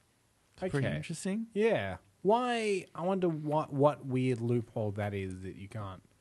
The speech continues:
Speaker 2: confiscate jewelry.
Speaker 1: 'Cause you could be like, "Oh, it's an heir-, heirloom."
Speaker 2: <laughs> Yeah, this, this giant diamond ring that says pimp. Uh, my, my mother gave me that.
Speaker 1: <laughs> Yeah.
Speaker 2: She wore it on her wedding day.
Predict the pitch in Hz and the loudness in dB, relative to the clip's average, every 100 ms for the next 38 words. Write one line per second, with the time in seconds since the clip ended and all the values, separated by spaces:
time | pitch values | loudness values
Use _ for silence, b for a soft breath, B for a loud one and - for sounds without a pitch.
0 | _ _ _ _ _ _ - 131 117 - | _ _ _ _ _ _ -2 0 -2 -6
1 | 104 95 - _ 120 113 107 87 - - | -8 -8 -12 _ -4 -2 -2 -6 -14 -20
2 | _ _ _ _ _ _ _ 135 127 127 | _ _ _ _ _ _ _ -4 -2 0
3 | 131 135 139 147 170 160 156 156 165 165 | 2 2 4 4 4 2 0 2 2 2
4 | - 160 170 147 139 135 147 - _ _ | 0 2 4 4 2 -2 -6 -16 _ _
5 | _ _ _ _ 120 - 202 - 202 - | _ _ _ _ 0 4 2 6 4 4
6 | - B B 170 135 139 175 180 175 160 | -4 B B 4 4 4 4 4 0 -2
7 | 127 160 160 160 151 139 151 151 147 - | 0 2 4 4 4 4 4 4 2 2
8 | 139 113 - 180 190 - - 139 131 123 | 0 0 2 2 2 -2 -2 2 2 2
9 | 120 120 120 123 147 127 110 104 101 107 | 0 0 2 4 2 2 0 0 0 -2
10 | 95 107 143 240 214 - - 175 139 135 | 2 4 6 6 4 4 4 4 4 4
11 | - 165 143 143 156 156 147 139 139 131 | 2 4 4 4 4 4 2 4 6 6
12 | 139 165 123 101 95 95 | 4 2 0 0 -2 -4